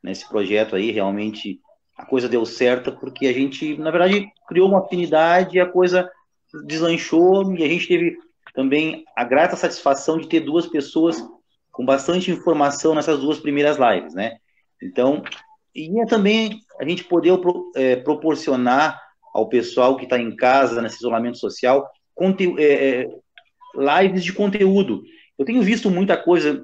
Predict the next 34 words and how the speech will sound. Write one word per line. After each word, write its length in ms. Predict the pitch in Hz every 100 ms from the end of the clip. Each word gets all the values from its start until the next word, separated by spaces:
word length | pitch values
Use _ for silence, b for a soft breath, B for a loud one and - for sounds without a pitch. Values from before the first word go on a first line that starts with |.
| -
e 140 | 123
a 20 |
gente 160 | 123 139
comentou 360 | 143 139 139 143
sobre 260 | 139 135
isso 140 | 139 139
na 100 | 123
outra 260 | 131 123
live, 380 | 117 147 139 123 _ _ b -
muita 340 | 175 247 277
coisa 240 | 202 175
na 60 | 175
internet, 460 | 156 135 143 180 175
mas 120 | 175
muita 180 | 196 190
coisa, 400 | 190 196 202 - _ _ _ - _ _ - _ _ -
é, 240 | 101 - - - - - _ - _ 175
muito 300 | 220 226 -
qualquer 480 | 226 - 240 240
coisa. 400 | - 143 107 95 - _ _ _ _ _
E 100 | 151
não 220 | 175 196
é 100 | 202
essa 240 | 190 196 196
a 40 |
nossa 200 | 185 196
ideia. 380 | 190 147 101 85 B B -
Nós 140 | 131
queremos 300 | 151 151 185
oferecer 440 | 180 180 165 - 175
alguma 220 | 151 143
coisa 200 | 156 135
de 60 |
qualidade 800 | - 180 165 139 147 160 165 175